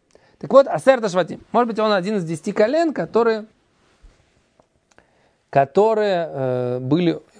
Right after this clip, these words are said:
так, он, он не еврей, но, может быть, он потомок десяти колен. Так мы не знаем, что у него написано в родословной, но он может быть евреем, просто потомком десяти колен.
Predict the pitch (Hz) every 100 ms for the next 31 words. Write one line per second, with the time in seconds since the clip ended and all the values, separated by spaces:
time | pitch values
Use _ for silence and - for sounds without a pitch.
0 | 147 131 131 139 143 147 165 175 160 123
1 | 113 120 123 135 143 180 285 202 143 135
2 | 185 202 220 208 _ _ - - 160 214
3 | 208 156 143 _ _ _ - 165 156 196
4 | 160 - 180 160 151 151 139 139 127 131
5 | 131 135 143 147 156 190 220 277 196 233
6 | - 160 196 190 175 156 165 151